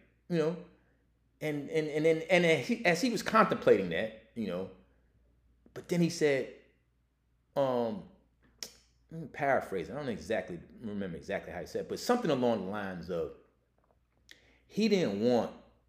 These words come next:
his women to be with other men. Like, he wanted to be the, he wanted multiple women, and he wanted to be the only man having access to these multiple women.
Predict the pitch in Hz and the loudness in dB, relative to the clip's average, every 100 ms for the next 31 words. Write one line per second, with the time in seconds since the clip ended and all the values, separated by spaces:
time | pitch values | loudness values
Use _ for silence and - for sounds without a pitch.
0 | _ - _ _ _ - 113 76 78 151 | _ -20 _ _ _ -6 -6 -4 0 0
1 | 113 - - - _ _ _ _ _ _ | 0 -4 -14 -20 _ _ _ _ _ _
2 | _ _ _ - 78 101 85 - 92 76 | _ _ _ -20 -8 -6 -6 -6 -8 -8
3 | 76 90 101 - - _ _ _ _ _ | -10 -6 -6 -8 -18 _ _ _ _ _
4 | _ _ - 73 135 123 113 92 - 104 | _ _ -12 -8 -4 0 -2 -2 -10 -10
5 | 92 82 - _ _ _ 185 180 160 120 | -8 -10 -16 _ _ _ 2 6 6 4
6 | 98 160 170 175 143 151 113 92 90 - | 6 6 6 0 -2 -2 -2 -6 -8 -8
7 | 117 127 113 104 95 90 98 85 - 113 | -4 -2 -2 -4 -6 -10 -8 -8 -4 -4
8 | 104 98 87 107 110 82 71 - _ _ | -2 -4 -4 -2 -2 -6 -10 -18 _ _
9 | _ 113 110 92 87 104 92 - 85 - | _ -6 -6 -6 -2 -2 -2 -6 -10 -10
10 | 80 78 76 73 - 95 123 208 - | -14 -12 -10 -10 -10 -8 -4 -4 -6